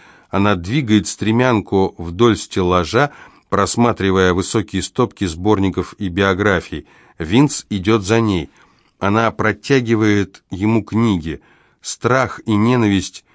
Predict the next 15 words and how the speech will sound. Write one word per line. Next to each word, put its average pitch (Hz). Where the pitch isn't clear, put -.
в 92
избирательной 98
гонке 104
тысяча 95
девятьсот 95
семьдесят 95
второго 95
года», 95
«Как 120
делали 110
президента 107
тысяча 104
девятьсот 95
шестидесятого 95
года», 87